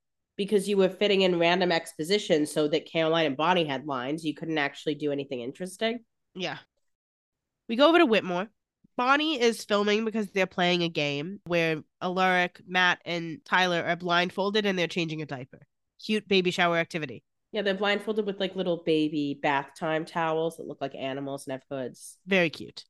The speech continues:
Speaker 2: And Caroline says, "This is a nightmare. Look at him." And Bonnie says, "You kidding me? This is the best blackmail material ever."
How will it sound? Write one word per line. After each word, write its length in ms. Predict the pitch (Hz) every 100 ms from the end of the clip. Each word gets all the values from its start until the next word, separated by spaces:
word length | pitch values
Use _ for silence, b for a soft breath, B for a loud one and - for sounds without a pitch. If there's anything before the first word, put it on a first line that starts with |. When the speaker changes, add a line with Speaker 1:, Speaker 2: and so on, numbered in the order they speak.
| _ _ _ -
Speaker 2:
And 160 | 180 214
Caroline 340 | 247 277 277
says, 180 | 240 208
"This 180 | 226 214
is 100 | 196
a 40 |
nightmare. 420 | 175 151 131 151 - -
Look 160 | 175 -
at 80 |
him." 200 | 139 92 - _ _ _ _ _ -
And 180 | 202 202
Bonnie 300 | 220 240 233
says, 240 | 220 202
"You 180 | - 202
kidding 220 | 214 220
me? 100 | 214
This 160 | 190 196
is 60 | 190
the 80 |
best 280 | 175 175 180
blackmail 380 | 170 165 175 165
material 480 | 165 - 156 156 104
ever." 340 | 139 95 92